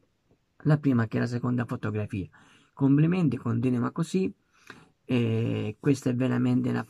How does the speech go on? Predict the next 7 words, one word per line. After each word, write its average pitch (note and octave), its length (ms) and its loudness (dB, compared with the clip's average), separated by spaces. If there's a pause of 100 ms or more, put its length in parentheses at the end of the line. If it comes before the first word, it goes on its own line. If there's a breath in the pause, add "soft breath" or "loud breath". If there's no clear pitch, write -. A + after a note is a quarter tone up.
(100)
una B2 140 -4
fotografia, A#2+ 1000 -2 (340 loud breath)
questo C#3 280 0
campanile C3+ 640 6
mi B2 140 0
piace B2 280 -2
tantissimo. A#2 600 -4